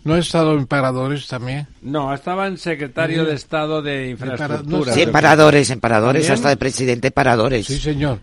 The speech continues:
Speaker 3: Es
Speaker 1: Y
Speaker 3: el
Speaker 1: muy
Speaker 3: último
Speaker 1: bien.
Speaker 3: trabajo que ha tenido.
Speaker 1: Una recuperación tremenda.
Speaker 3: Sí.
Speaker 2: No, no, es un hombre competente,
Speaker 3: Ha
Speaker 2: sin
Speaker 3: dicho,
Speaker 2: duda.
Speaker 3: fíjate, no ha
Speaker 2: Es
Speaker 3: visto
Speaker 2: lo contrario de, de, de Serrano.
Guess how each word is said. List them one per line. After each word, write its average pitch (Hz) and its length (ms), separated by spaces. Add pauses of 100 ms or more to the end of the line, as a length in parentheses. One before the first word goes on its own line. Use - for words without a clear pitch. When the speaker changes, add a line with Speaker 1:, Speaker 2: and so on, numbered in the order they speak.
Speaker 3:
Es 127 140
Speaker 1:
Y 139 60
Speaker 3:
el 160 100
Speaker 1:
muy 165 100
Speaker 3:
último 160 360
Speaker 1:
bien. 160 120
Speaker 3:
trabajo 151 380
que 135 80
ha 131 40
tenido. 127 440
Speaker 1:
Una 160 240
recuperación 143 840
tremenda. 123 300
Speaker 3:
Sí. 127 80
Speaker 2:
No, 165 120
no, 160 120
es 170 140
un 214 120
hombre 175 200
competente, 120 520
Speaker 3:
Ha 190 100
Speaker 2:
sin 208 60 (160)
Speaker 3:
dicho, 120 180
Speaker 2:
duda. 160 80
Speaker 3:
fíjate, 160 380
no 160 120
ha 185 40
Speaker 2:
Es 180 60
Speaker 3:
visto 214 160
Speaker 2:
lo 214 80
contrario 190 640
de, 170 200
de, 147 360
de 139 160
Serrano. 123 540